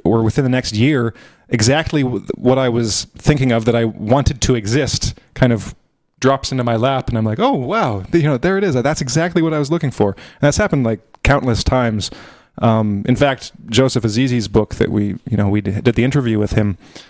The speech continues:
um, a couple weeks ago, that was one of those situations. One of the, that's one of the things that I, that I wanted, and then, "Oh, here's this book that comes out." And it's like, "Oh, wow, that's exactly what I was looking for."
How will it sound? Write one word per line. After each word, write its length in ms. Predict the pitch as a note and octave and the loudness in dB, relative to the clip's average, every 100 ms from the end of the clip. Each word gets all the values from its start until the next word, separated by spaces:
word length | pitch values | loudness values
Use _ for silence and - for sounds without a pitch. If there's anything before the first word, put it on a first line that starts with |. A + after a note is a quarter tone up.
| _ - | _ -4
um, 400 | - G#2 A2 - - | 0 2 0 -4 -12
a 80 | D2 | -2
couple 240 | A2+ A2 | 2 2
weeks 240 | C3 - | 2 0
ago, 300 | A#2 G#2+ G2+ G#2 G#2 | 0 2 0 0 0
that 160 | A#2 | 2
was 320 | A2+ G#2+ F#2 - - | 2 -2 -6 -12 -2
one 200 | C3 C3 | 2 4
of 40 | |
those 180 | A#2 A2 | 2 0
situations. 720 | - G2 A2 B2+ C3+ G2+ - | -2 0 0 0 -2 -4 -2
One 120 | G#2+ | 0
of 80 | G2+ | 0
the, 160 | F#2 - - - - - - - | -2 -6 -8 -10 -14 -14 -16 0
that's 280 | A2+ - - | 0 2 2
one 120 | B2 | 2
of 60 | A2+ | 2
the 100 | G2 | 0
things 240 | A#2+ G#2+ | -2 0
that 100 | A2 | 0
I, 120 | G#2 | -2
that 160 | F#2+ G#2+ | 0 0
I 80 | G#2+ | 0
wanted, 360 | C3 E3 A#2 | 0 -2 -2
and 100 | A#2+ | 0
then, 220 | A2+ A#2 G#2 | 0 -2 0
"Oh, 200 | F3 E3 | 0 -2
here's 320 | - D3+ C#3 | -2 -2 0
this 100 | C#3 | -2
book 220 | - D#3 | 0 0
that 80 | - | 0
comes 260 | - A2+ G#2+ | 0 0 0
out." 100 | G2+ | -2
And 80 | |
it's 60 | G2 | -2
like, 100 | B2 | 0
"Oh, 100 | F#3+ | 0
wow, 180 | F#3 F3 | 0 -2
that's 200 | A2 A2+ | -2 -4
exactly 380 | G#2+ A2 A2+ B2 | -2 -2 0 0
what 120 | B2 | 0
I 40 | |
was 120 | C3 | 0
looking 220 | F3 E3 C3+ | -2 -2 -2
for." 240 | A2+ | -2